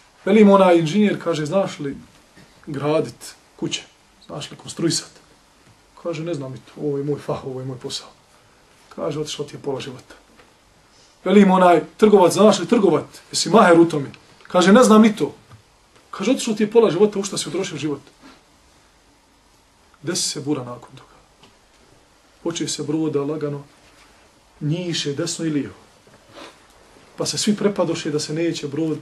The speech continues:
ili utop-, topiti ili prevrnuti. Kaže njima mornar: "Znate li plivat?"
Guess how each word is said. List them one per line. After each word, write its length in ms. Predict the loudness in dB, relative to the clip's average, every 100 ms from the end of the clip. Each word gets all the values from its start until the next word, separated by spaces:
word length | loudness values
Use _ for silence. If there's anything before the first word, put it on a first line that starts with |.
| -14 -12
ili 180 | -6 -6
utop-, 320 | -8 -12 -12 -20 -12
topiti 400 | -10 -8 -10 -10
ili 140 | -10
prevrnuti. 480 | -10 -12 -14 -18 -20 _ _ -20 -20 -10
Kaže 300 | -6 -4 -6
njima 220 | -6 -6
mornar: 420 | -6 -6 -6 -8
"Znate 420 | -10 -8 -8 -8
li 80 | -10
plivat?" 300 | -6 -6 -6